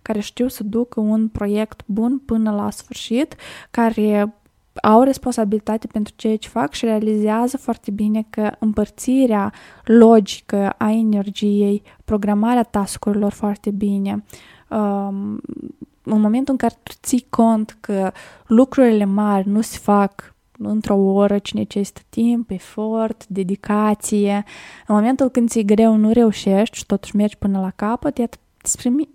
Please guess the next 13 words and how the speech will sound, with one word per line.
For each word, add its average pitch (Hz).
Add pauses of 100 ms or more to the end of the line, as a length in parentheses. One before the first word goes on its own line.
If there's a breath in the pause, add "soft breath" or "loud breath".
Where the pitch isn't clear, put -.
(140)
pentru 262
mine 359 (100)
despre -
asta 302
este 262
antreprenoriatul. 196
Iată, 214
asta 254
este 233
grupul 220
de 190
oameni 247
care 214